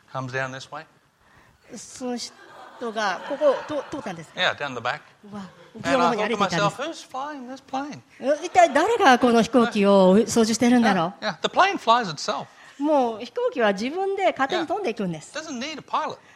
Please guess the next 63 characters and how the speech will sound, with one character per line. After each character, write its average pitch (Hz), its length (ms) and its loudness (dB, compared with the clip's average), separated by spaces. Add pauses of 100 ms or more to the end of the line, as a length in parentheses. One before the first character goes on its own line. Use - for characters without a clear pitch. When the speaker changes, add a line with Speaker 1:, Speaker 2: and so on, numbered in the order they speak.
Speaker 2:
パ 415 160 -6
イ 494 40 2
ロ 453 60 4
ッ - 20 -2
ト 214 160 2
な 190 100 2
ん 185 40 -2
か 190 80 2
必 359 200 -2
要 370 60 4
な 277 140 4
い 320 100 4
ん - 20 4
で 214 100 0
す。 175 80 -6
Speaker 1:
Yeah, 262 120 -4
modern 202 320 -2
planes 185 340 -2
don't 180 180 -4
need 180 100 -8
a 165 80 -6
pilot. - 360 -8 (320)
Speaker 2:
も 226 200 2
う - 80 6
多 370 40 -2
く 370 160 -2
の 226 240 2
時 208 540 -10
は、 180 80 -2
Speaker 1:
Yeah, - 20 -6
they - 0 -
just 247 180 -6
fly 247 220 2
themselves. 208 600 -8
Speaker 2:
も 240 260 0
う 190 40 -2
飛 - 80 -14
行 349 120 -6
機 - 100 -10
は 185 40 -2
自 185 160 -6
分 285 120 0
で 294 80 0
飛 285 120 -4
ぶ 294 40 -2
の、 226 80 0
パ - 140 -12
イ 302 40 -4
ロ 359 80 -2
ッ - 20 -6
ト 180 80 -6
必 - 160 -4
要 311 60 0
な 320 120 -2
い 302 60 -4
ん - 20 -6
で 151 80 -8
す。 - 260 -18
Speaker 1:
Yeah. - 80 -14
The - 60 -16
pilot's 226 380 -2
very 185 240 -6
relaxed. 175 440 -10